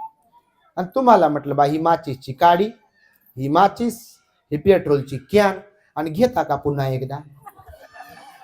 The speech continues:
"बापा, कशी काय घेऊ?" म्हणे, म्हणते मी,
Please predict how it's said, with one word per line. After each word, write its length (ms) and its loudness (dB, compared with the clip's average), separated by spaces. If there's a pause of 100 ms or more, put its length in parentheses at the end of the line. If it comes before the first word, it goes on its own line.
"बापा, 720 2 (120)
कशी 260 -2
काय 260 -2
घेऊ?" 240 2
म्हणे, 340 6
म्हणते 680 0
मी, 300 2